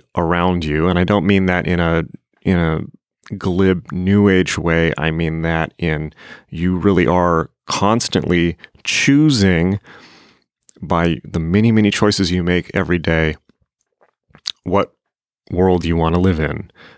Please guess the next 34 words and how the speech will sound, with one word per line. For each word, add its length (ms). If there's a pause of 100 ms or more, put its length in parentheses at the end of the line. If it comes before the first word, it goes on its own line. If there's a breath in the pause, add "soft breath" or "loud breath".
who 200
will 220
be 320
there 280
with 260
you, 280
what 300
job 420
will 160
you 160
do, 300
what 200
will 140
you 180
eat, 320 (540 loud breath)
what 220
will 180
you 600 (100)
dress 400
like? 320
How 160
will 200
you 120
present 500
yourself 460
to 140
the 100
world? 580 (680 loud breath)
What 320
your 160
ultimate 440
goals 400
will 160
be? 680